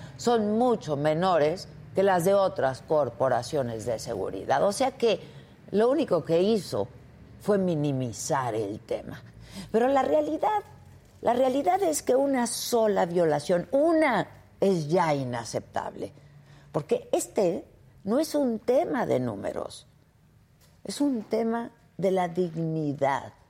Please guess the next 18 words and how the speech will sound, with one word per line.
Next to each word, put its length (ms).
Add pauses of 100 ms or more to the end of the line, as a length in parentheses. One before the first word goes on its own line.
(960)
de 100
las 240
personas, 1120 (460)
de 180
que 160
migrar 680
para 240
conseguir 580
una 240
vida 280
mejor 600 (440)
no 320
convierta 880
a 40
las 220
personas 720
en 180
criminales, 840